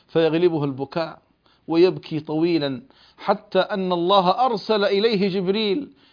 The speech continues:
ويقول: "يا محمد، إن ربك يقرئك السلام"، ويقول: "ما الذي يبكيك؟"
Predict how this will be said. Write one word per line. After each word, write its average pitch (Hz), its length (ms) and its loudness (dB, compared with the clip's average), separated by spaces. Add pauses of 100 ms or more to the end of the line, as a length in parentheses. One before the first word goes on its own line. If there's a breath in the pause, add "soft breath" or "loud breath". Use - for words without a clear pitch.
(360 soft breath)
ويقول: 165 460 -2
"يا 160 200 0
محمد، 160 680 -6
إن 160 240 -4
ربك 151 500 -4
يقرئك 160 520 -6
السلام"، 180 580 -2 (300 loud breath)
ويقول: 196 540 0
"ما 220 80 -2
الذي 208 340 -2
يبكيك؟" 131 500 -6